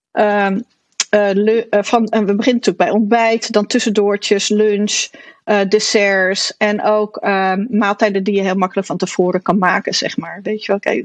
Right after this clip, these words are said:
wij hebben een druk gezin, ik heb vier kinderen, dus, eh, dan moet het bij mij gewoon vooral hup in de oven schuiven en, eh, aanvallen. En, ehm, hoe weet het, maar het, ik geloof dat het, even kijken of ik er meer heb. Ja, nou ja, in ieder geval, het is, het is volgens mij iets van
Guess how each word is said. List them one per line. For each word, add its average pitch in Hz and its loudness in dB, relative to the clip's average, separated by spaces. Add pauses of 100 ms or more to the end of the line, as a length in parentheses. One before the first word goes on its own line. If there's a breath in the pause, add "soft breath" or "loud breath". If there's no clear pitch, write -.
wij 226 0
hebben 202 2
een 202 0
druk 220 0
gezin, 226 2
ik 208 -6
heb 202 2
vier 214 2
kinderen, 220 2 (600 loud breath)
dus, 208 2
eh, 190 2
dan 190 2
moet 214 2
het 202 -6
bij 202 2
mij 202 2
gewoon 196 2
vooral 190 0
hup 196 0
in 185 2
de 185 4
oven 175 0
schuiven 190 0
en, 202 0
eh, 175 0
aanvallen. 180 2 (400 loud breath)
En, 185 0
ehm, 175 0 (500)
hoe 202 2
weet 208 4
het, 233 -2
maar 214 2
het, - -2
ik - -2
geloof - -6
dat 254 -2
het, 277 -6 (300)
even - -8
kijken 226 -4
of 214 -14
ik - -16
er 226 -2
meer 226 0 (120)
heb. 220 -4
Ja, 208 2
nou 202 2
ja, 185 2
in 185 0
ieder 202 0
geval, 202 2
het 196 -4
is, 233 2
het - -4
is 226 -4
volgens - 0
mij 233 2
iets 220 -2
van 196 0